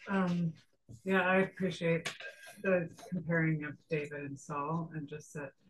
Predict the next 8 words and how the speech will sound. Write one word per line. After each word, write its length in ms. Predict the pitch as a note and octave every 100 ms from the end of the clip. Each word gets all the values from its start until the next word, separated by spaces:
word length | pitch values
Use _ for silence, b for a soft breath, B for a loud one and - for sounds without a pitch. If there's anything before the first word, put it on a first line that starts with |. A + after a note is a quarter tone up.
| F#3 E3
their 240 | D3 C#3+
posture 560 | - C#3 C#3 - D#3+ E3
and, 300 | D3+ C#3 C3 - - - b b b _
um, 460 | E3 D3 C#3 C#3 C#3 - B B B B - _ _ _ -
just 160 | D#3+
looking 340 | F3 E3+ E3 D3+
at 80 | D3 - _ - - _ _ _
Saul 680 | - F#3+ F3 E3+ E3 D#3+